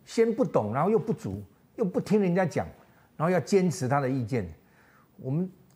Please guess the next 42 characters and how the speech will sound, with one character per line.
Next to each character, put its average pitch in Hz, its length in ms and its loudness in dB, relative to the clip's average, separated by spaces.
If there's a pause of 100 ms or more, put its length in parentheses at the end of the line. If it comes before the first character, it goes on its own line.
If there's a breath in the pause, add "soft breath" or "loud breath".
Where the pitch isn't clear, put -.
(160)
这 208 180 4
让 170 240 2
我 131 100 2
们 120 120 0
这 151 100 0
些 170 100 2
百 95 200 -6
姓 113 380 -4
真 151 160 -4
的 127 80 -4
是 113 180 -10
苦 - 200 -12
不 95 100 -10
堪 113 180 -4
言 98 120 -4 (180)
哦。 - 60 -20 (560 soft breath)
那 165 140 0
在， 151 280 2 (320)
在 175 180 2
医 175 160 2
疗 147 140 4
方 147 160 2
面， 131 340 0 (140)
就 156 180 -4
从 131 340 -6
上 143 220 -2
次 135 160 -8
的 120 240 0 (100)
这 - 100 -6
个 120 160 -2
口 92 180 -8
罩 123 180 2
来， 90 200 -6 (560 soft breath)
诶， 160 240 -6
好 147 200 0
好 147 120 2
的 135 180 2 (320)
进 170 200 -2
口 98 320 -2
他 131 100 -8
不 139 100 -6
进， 131 320 -4